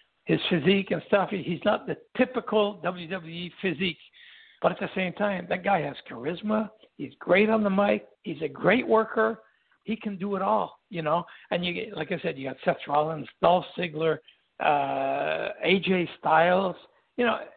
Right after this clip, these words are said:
And you look at the matches these guys are putting together, and it's like, wow. I remember so many pay-per-views since I've been back where we're doing it live, and I'll, and I'll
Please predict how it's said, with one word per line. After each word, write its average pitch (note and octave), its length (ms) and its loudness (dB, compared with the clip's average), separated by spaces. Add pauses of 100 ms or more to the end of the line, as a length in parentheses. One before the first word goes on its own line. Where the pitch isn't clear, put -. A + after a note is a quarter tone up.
(360)
And F#3+ 120 0
you G#3 100 4
look D#4+ 200 4
at F#4+ 100 -4
the A3+ 80 0
matches G#3 600 0
these C#3+ 180 -8
guys D3+ 240 0
are D#3+ 80 -2
putting D3+ 300 -8
together, F3+ 480 -2
and D3+ 100 -6
it's D3 100 -10 (120)
like, C#3 200 -4 (440)
wow. E3 560 4 (420)
I - 60 6
remember B3+ 360 0
so A3+ 100 -6
many A3 180 -10
pay-per-views G#3 440 -8
since G3 160 -16
I've F3 160 -6
been D#3 160 -12
back F3 280 -2 (760)
where G#3 280 4
we're G3+ 160 -4
doing G#3+ 320 2
it F#3 140 -4
live, F#3+ 500 2
and - 160 -12
I'll, G#3 300 -2
and F3+ 180 -10 (300)
I'll F#3+ 120 4